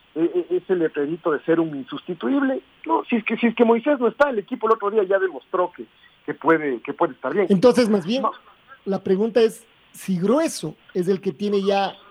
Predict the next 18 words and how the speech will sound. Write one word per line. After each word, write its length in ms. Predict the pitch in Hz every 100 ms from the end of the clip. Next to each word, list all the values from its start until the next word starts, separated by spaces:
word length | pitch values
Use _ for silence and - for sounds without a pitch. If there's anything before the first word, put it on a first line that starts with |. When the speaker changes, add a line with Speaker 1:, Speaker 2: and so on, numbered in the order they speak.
| - -
Speaker 2:
un 460 | 196 202 196 190
chance 640 | - 202 202 - 196 190 208
definitivo, 640 | 180 - 175 170 247 294 277
o 140 | 214
más 200 | 202 175
bien 280 | 226 285 233 - - _ _ -
comienza 540 | 202 220 247 - 254 -
como 540 | 220 220 214 208 - -
se 200 | - 202
acomodó 640 | 190 202 196 190 202 247
cuando 340 | 247 208 190 180
tuvo 320 | 214 220 214
que 80 | 196
salir 320 | 190 185 202
lesionado 500 | 196 185 180 190 190
Moisés, 800 | 180 165 151 190 180 - - 196
Moisés 480 | 170 160 139 170 -
Caicedo. 420 | 160 139 240